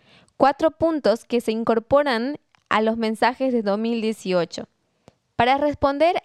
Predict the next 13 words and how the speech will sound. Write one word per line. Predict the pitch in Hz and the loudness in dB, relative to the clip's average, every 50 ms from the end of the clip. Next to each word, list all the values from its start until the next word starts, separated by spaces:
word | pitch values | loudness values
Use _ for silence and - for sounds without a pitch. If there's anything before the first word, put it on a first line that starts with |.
| _ - | _ -4
a | - 247 | -6 -4
su | 220 - 214 | -4 -8 -8
pregunta | - - 208 208 208 240 269 269 247 - 180 170 165 | -4 -4 -2 -2 -2 -2 -2 -2 -2 -2 -2 -2 -2
como | - - 190 180 180 | -4 -4 -4 -4 -2
movimiento, | 180 180 180 175 175 175 185 202 240 262 254 226 214 - - 202 254 - _ _ _ _ _ - _ _ _ _ | -4 -4 -4 -4 -2 -2 -2 -2 -2 0 0 0 -2 -2 -2 -2 -2 -4 _ _ _ _ _ -20 _ _ _ _
nos | 233 240 262 262 | 0 0 0 0
situamos | - 285 247 240 - 294 302 320 320 349 359 359 - - _ _ | -2 -4 -6 0 2 2 2 2 0 -2 -2 -4 -6 -10 _ _
entre | - 254 254 240 226 240 233 226 | -2 -2 0 0 0 0 0 2
la | 233 220 | 2 0
izquierda | 226 233 - - - _ - - 311 330 339 349 339 359 349 359 370 302 - - _ _ _ | 0 -2 -6 -10 -18 _ -4 0 2 2 2 2 2 0 0 2 2 0 -4 -6 _ _ _
y | - 240 247 | -4 -2 0
los | 240 233 233 240 - - | 2 2 2 0 -2 -4
moderados. | 226 214 214 208 202 196 190 185 175 - 180 - - - - | -2 -2 0 0 0 0 0 0 0 0 -2 -4 -8 -14 -20